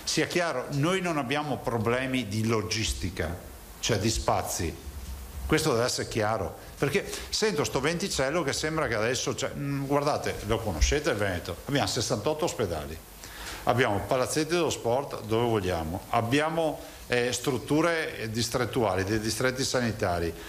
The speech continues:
ab-, possiamo utilizzare plessi scolastici, perché comunque se dovesse capitare che ci siano scuole chiuse possiamo utilizzare anche un plesso scolastico che inevitabilmente è riscaldato, inevitabilmente si può prestare a queste attività.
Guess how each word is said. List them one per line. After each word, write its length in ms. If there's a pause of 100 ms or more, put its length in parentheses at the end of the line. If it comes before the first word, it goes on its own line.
(160)
ab-, 200 (120)
possiamo 560
utilizzare 580
plessi 400
scolastici, 800 (260)
perché 280
comunque 420
se 160
dovesse 320
capitare 480
che 80
ci 80
siano 300
scuole 440
chiuse 480 (300)
possiamo 280
utilizzare 420
anche 100
un 80
plesso 300
scolastico 640 (240)
che 120
inevitabilmente 840
è 40
riscaldato, 580
inevitabilmente 920
si 120
può 140
prestare 520 (220)
a 100
queste 300
attività. 500